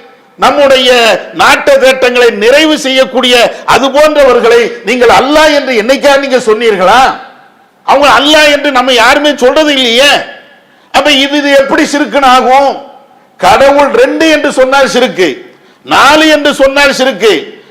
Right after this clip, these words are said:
நாற்பது என்று சொன்னால் ஷிர்கு. எவ்வளவோ நிறைய கடவுள்கள் இருக்கிறார்கள் என்று சொன்னால் ஷிர்கு. ஆனால்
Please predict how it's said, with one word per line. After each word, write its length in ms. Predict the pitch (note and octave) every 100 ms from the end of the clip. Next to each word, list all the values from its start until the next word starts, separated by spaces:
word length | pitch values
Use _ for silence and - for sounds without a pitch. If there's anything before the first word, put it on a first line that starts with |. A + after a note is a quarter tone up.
| -
நாற்பது 560 | - B3+ C#4+ D4 D#4
என்று 240 | D4+ C#4 C4
சொன்னால் 360 | C4 C4+ C#4+
ஷிர்கு. 540 | C#4 C4 B3+ F#3+ G3+ D3+ - - -
எவ்வளவோ 540 | D#3 B3 D4 D4+ D#4
நிறைய 460 | C#4+ G#3+ C4 D4 D4
கடவுள்கள் 520 | G#3+ C4+ D4+ D4 D4+
இருக்கிறார்கள் 480 | D4 D4 C4 C4+ C4+
என்று 200 | C4+ C4
சொன்னால் 320 | C4 B3+ D4
ஷிர்கு. 760 | B3 C#4 C4+ G3 G#3+ C#3 - - - -
ஆனால் 600 | C#3+ F3 F3+ B3 C#4 G#3